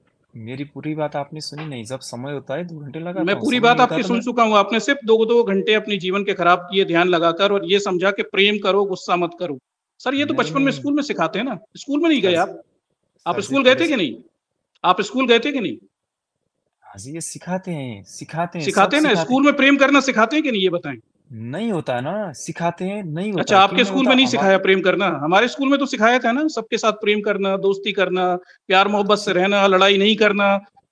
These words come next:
Speaker 2: कानून नहीं तोड़ना, हिंसा नहीं करना, मारपीट नहीं करना, जेल नहीं जाना, ये हमारे स्कूल में सिखाया था। आपके स्कूल में नहीं सिखाया?
Speaker 1: उसके आगे की मैं बात कर रहा हूँ।
Speaker 2: उससे
Speaker 1: ये,
Speaker 2: आगे
Speaker 1: ये भी
Speaker 2: क्या?
Speaker 1: बे-,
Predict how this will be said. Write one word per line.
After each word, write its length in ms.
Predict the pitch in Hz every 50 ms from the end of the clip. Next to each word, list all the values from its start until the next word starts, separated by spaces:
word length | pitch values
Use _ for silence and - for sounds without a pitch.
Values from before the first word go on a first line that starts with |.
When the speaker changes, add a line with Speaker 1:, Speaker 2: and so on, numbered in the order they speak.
| - - -
Speaker 2:
कानून 300 | - 196 196 208 220 220
नहीं 220 | 196 190 196 233 208
तोड़ना, 400 | 220 208 208 202 202 208 196 202
हिंसा 340 | 202 202 208 - - - 208
नहीं 220 | 190 196 233 247
करना, 380 | 247 220 214 202 202 202 202 202
मारपीट 440 | 202 196 196 196 196 220 202 -
नहीं 160 | 202 208 233 226
करना, 380 | 220 208 202 190 208 202 202
जेल 260 | 180 160 196 196 196
नहीं 180 | 190 190 220 220
जाना, 360 | 208 208 196 196 196 190 190 190 - _ _ _ _ _ _ -
ये 60 | 175 185
हमारे 180 | 196 214 226
स्कूल 220 | 220 - - 254 247
में 80 | 262
सिखाया 340 | - - 165 - 180 214 240
था। 140 | 160 170 165
आपके 220 | 170 - - 240
स्कूल 200 | - - 302 294
में 60 | 302
नहीं 100 | 311 302
सिखाया? 300 | - 247 - 170 165 208 - _ _ _ _ _ _ _ _ _ _ _ _ _ _ _ _ _ _ _ _ _
Speaker 1:
उसके 240 | 143 - - - 160
आगे 340 | 131 117 113 117 117 127 151
की 120 | - 208
मैं 160 | 196 196 165 139
बात 200 | 123 113 - -
कर 140 | - 110 101
रहा 140 | 104 107 104
हूँ। 240 | 117 156 185 - - _ 113 113
Speaker 2:
उससे 140 | 120 151 165
Speaker 1:
ये, 60 | 208
Speaker 2:
आगे 140 | 233 240 254
Speaker 1:
ये 60 | 254
भी 60 | 160 156
Speaker 2:
क्या? 120 | 220 185
Speaker 1:
बे-, 460 | 156 151 - - - _ 143 139 123